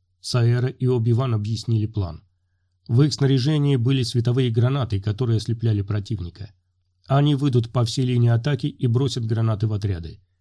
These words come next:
Учитывая, что все нападающие носили приборы ночного видения – эффект ослепления будет усилен. Большинство будет ослеплено где-то на час. К этому времени джедаи выведут ученых в безопасное место.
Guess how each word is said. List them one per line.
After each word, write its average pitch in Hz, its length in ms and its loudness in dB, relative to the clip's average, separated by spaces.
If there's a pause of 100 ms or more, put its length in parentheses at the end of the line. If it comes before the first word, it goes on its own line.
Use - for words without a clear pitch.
(480)
Учитывая, 120 560 2
что - 200 -4
все 135 200 -4
нападающие 117 640 0
носили 113 420 2
приборы 113 380 2
ночного 110 420 0
видения – 107 480 -2 (320)
эффект 123 440 0
ослепления 135 640 -2
будет 107 340 0
усилен. 82 500 -6 (720)
Большинство 131 600 2
будет 123 280 0
ослеплено 127 520 0
где-то 110 260 0
на 113 160 2
час. 95 360 -8 (640)
К - 40 2
этому 135 280 4
времени 135 400 0
джедаи 123 440 0
выведут 107 460 0
ученых 120 440 -4
в 123 40 -4
безопасное 104 640 0
место. 90 440 -8